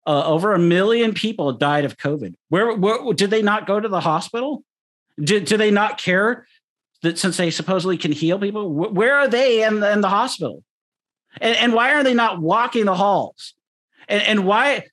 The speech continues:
why even would, would they, the, if they have that gift, then they don't need to wear a mask because guess what? Uh, they, they would be, they'd be healed right away.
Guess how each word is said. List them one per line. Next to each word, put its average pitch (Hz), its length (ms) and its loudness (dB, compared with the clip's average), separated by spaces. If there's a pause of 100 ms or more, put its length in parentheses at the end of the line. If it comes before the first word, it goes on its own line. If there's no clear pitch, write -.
why 208 260 0
even 226 300 0
would, 190 240 -2
would 180 160 0
they, 160 340 0 (140)
the, 185 200 0
if 190 140 -2
they 202 160 2
have 208 220 0
that 175 240 -2
gift, 208 260 -2 (220)
then 196 180 0
they 214 140 2
don't 240 180 0
need 208 140 0
to 190 100 0
wear 180 220 2
a 151 40 2
mask 143 540 0
because 147 520 -2
guess 156 280 -6
what? 196 240 -6 (640)
Uh, 165 400 -4
they, 147 360 -2
they 120 560 -6 (100)
would 123 200 -8
be, 104 440 -8 (500)
they'd 147 120 0
be 156 120 0
healed 170 320 -2
right 175 160 0
away. 269 260 -2